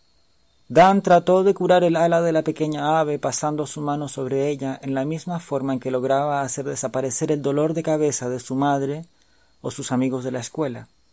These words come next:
Sin embargo, el ala no sanó. El dolor pasó, pero el ala no se recuperó. "Parece que hay todavía mucho que no sé sobre curar", dijo Dan. "Te llevaré con mi padre, él es doctor. No tengas miedo.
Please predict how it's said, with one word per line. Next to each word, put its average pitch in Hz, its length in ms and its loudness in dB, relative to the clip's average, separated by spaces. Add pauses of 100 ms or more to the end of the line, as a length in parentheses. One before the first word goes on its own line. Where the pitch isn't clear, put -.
(460)
Sin 139 180 -2
embargo, 139 380 0
el 135 100 -2
ala 143 240 0
no 156 100 -2
sanó. 123 400 -4 (920)
El 120 140 -4
dolor 123 280 0
pasó, 143 500 -2 (420)
pero 127 220 2
el 123 80 6
ala 147 200 6
no 151 100 -2
se 127 120 -4
recuperó. 113 560 -6 (1000)
"Parece 143 360 2
que 151 120 -2
hay 156 160 6
todavía 151 420 2
mucho 160 400 -2
que 123 120 -4
no 123 120 -2
sé 143 240 -2
sobre 143 280 -4
curar", 120 340 2
dijo 107 260 -8
Dan. 110 260 -6 (540)
"Te 135 140 -2
llevaré 147 320 4
con 170 180 -2
mi 165 100 0
padre, 117 520 0
él 156 100 -2
es 165 140 -2
doctor. 190 400 -2 (500)
No 214 140 0
tengas 113 320 -2
miedo. 110 400 -2